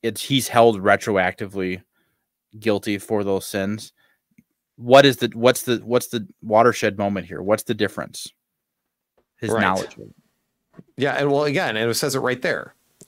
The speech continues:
Speaker 2: "Though he did not know it, then realizes his guilt, then he shall bear his iniquity," right? Like, it's kind of that concept. So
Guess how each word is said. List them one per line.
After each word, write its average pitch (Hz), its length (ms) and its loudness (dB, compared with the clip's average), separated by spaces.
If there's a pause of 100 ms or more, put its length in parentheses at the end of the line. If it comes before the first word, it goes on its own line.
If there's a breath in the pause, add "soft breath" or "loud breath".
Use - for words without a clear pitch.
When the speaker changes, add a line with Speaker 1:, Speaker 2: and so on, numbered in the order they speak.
Speaker 2:
"Though 117 380 0
he 143 260 -2
did 143 240 0
not 127 240 -4
know 135 240 0
it, 117 220 -2
then 170 680 -2
realizes 226 580 0
his 135 260 0
guilt, 80 460 -6 (220)
then 240 360 -2
he 143 200 0
shall 131 240 0
bear 104 220 0
his 92 160 -2
iniquity," 80 540 -6
right? 95 200 -2
Like, 117 160 -2
it's 107 140 -4
kind 151 180 -4
of 113 80 -4
that 117 220 -2
concept. - 600 -10 (380 loud breath)
So 135 540 0